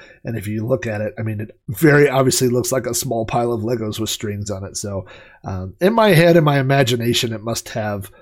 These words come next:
uh, looked better than it actually did, but it didn't look very good in the, in the final film.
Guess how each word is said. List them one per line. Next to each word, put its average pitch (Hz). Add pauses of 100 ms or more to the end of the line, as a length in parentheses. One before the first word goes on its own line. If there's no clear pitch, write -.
(240)
uh, 95
looked 113
better 98
than 107
it 104
actually 104
did, 92
but 156
it -
didn't 107
look 101
very 98
good 98
in 95
the, 95
in 101
the 98
final 95
film. 90